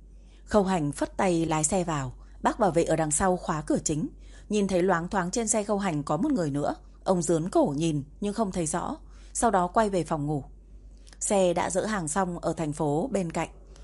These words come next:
Lúc dỡ hàng, Khâu Hành và Lâm Dĩ Nhiên ngồi trên xe ngủ một lát, nhưng họ đã thức từ sáng sớm cho đến bây giờ. Lúc xuống xe, Lâm Dĩ Nhiên vẫn cảm thấy rất mệt, huống chi là Khâu Hành vẫn luôn lái xe miệt mài như vậy. Trước khi dỡ hàng,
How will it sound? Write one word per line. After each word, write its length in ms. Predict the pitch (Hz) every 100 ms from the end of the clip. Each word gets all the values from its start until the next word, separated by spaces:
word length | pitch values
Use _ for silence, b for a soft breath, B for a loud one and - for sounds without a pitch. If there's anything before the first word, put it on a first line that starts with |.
| B
Lúc 200 | - 262
dỡ 180 | 233 -
hàng, 300 | 226 202 151 127 -
Khâu 140 | - 247
Hành 200 | 233 170
và 80 | 165
Lâm 180 | 196
Dĩ 120 | 196 190
Nhiên 220 | 220 202
ngồi 220 | 185 156
trên 160 | 147 185
xe 240 | 208 185
ngủ 180 | 180 147
một 100 | 139
lát, 180 | 160 302 - b b -
nhưng 200 | 214 214
họ 200 | 208 -
đã 300 | 165 175 202
thức 160 | 370 370
từ 120 | 180
sáng 260 | - 170 160
sớm 320 | - 165 277 - b b
cho 160 | - 226
đến 200 | 180 180
bây 120 | 208
giờ. 280 | 185 156 131 - b b b -
Lúc 140 | 247
xuống 200 | - 180
xe, 220 | 165 208 185
Lâm 160 | 185
Dĩ 120 | 170
Nhiên 220 | 165 196 175
vẫn 120 | 180
cảm 160 | 220 160
thấy 120 | 147
rất 240 | 151 - -
mệt, 140 | 175 143 b b b
huống 240 | - 185 196
chi 160 | 247
là 120 | 214
Khâu 180 | 165 196
Hành 320 | 196 190 147
vẫn 280 | 143 165 208 339 - -
luôn 280 | 202 214 190
lái 180 | 170
xe 180 | 165 214
miệt 240 | 190 175 156
mài 200 | 147 135
như 140 | 156
vậy. 180 | 165 - - b b b b b b -
Trước 200 | 247 247
khi 240 | 220 190
dỡ 140 | 175 -
hàng, 300 | 190 160